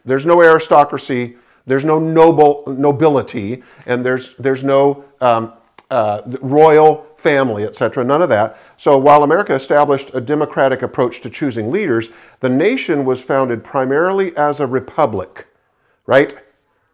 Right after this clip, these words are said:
America was established primarily as a republic. And this is a huge distinction that very few people pay attention to now. So here's the definition of a republic. Ready?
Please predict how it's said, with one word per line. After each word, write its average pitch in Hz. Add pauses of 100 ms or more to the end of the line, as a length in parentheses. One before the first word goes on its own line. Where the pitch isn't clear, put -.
America 175
was 143
established 123
primarily 143
as 123
a 135
republic. 139
And 151
this 196
is 196
a 202
huge 196 (260)
distinction 180
that 120
very 170
few 190
people 175
pay 170
attention 170
to 143
now. 131 (180)
So 165
here's 240
the 185
definition 190
of 117
a 127
republic. 139
Ready? 156